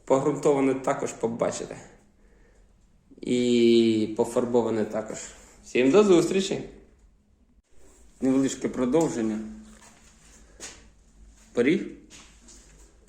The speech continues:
Крило над буржуяном. І, і,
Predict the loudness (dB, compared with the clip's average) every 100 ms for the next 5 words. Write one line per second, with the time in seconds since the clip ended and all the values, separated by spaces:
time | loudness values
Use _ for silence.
0 | -14 -16 -14 -4 0 2 0 -2 -12 -20
1 | -14 -4 -2 -2 -2 -2 -2 0 0 0
2 | 0 -2 -8 -20 -20 -20 -20 -20 -20 _
3 | -20 -20 -20 -20 -16 -12 -8 -8 -8 -10
4 | -10 -8